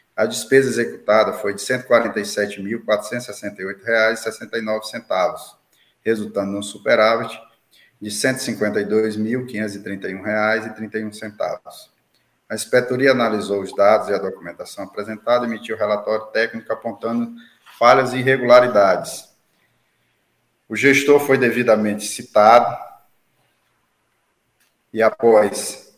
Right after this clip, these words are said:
a apresentação das suas justificativas,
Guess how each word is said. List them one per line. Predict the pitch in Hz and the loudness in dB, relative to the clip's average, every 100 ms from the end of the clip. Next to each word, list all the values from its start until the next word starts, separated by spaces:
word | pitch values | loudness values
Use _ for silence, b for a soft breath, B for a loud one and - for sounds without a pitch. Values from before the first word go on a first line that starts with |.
| _ | _
a | 104 | -6
apresentação | 107 107 107 107 104 - 95 | -2 -2 -2 0 0 0 -6
das | 95 | -8
suas | - 98 | -6 -8
justificativas, | 98 104 - 120 127 123 - 135 143 143 | -8 -8 -8 0 2 2 -2 -2 -2 -4